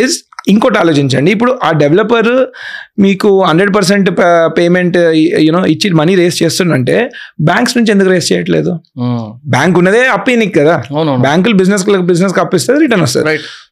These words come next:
Speaker 1: So there could be financing troubles.
Speaker 2: Hmm.
Speaker 1: రైట్? Maybe ఇప్పుడు ఆ బిల్డర్కి వంద కోట్లు అప్పు రావచ్చు, but maybe ఈయనకు రెండు వందల కోట్లు రిక్వైర్‌మెంట్ ఉంది.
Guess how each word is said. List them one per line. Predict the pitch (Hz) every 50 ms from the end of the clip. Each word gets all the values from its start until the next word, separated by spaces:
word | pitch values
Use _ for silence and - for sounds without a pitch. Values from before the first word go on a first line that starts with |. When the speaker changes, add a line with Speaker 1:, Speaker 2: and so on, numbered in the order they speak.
| - - -
Speaker 1:
So | 277 254 214 202
there | 208 214 - - 240
could | 208 196 269
be | 277 - 220
financing | 196 202 214 226 202 - 208 190 -
troubles. | 170 120 - - - - - - - - _ _ _ _ _ _ - 135
Speaker 2:
Hmm. | 123 120 117
Speaker 1:
రైట్? | - 226 277 - - -
Maybe | 190 190 190 208 220 214 214 214 - - - - - - - _
ఇప్పుడు | - 160 180 175
ఆ | 175
బిల్డర్కి | 170 156 175 185 196 202 196 196 - 233
వంద | 226 190 175 175 180
కోట్లు | - 180 196 185 180
అప్పు | 165 - 170
రావచ్చు, | 170 160 160 160 160 - 240
but | 240 214 - 165
maybe | - 175 180 175
ఈయనకు | 196 196 185 185 170
రెండు | 170 156 160 175
వందల | 175 170 160
కోట్లు | 160 156 151 160
రిక్వైర్‌మెంట్ | 139 127 123 139 123 123 123 127 123 123 -
ఉంది. | 131 - -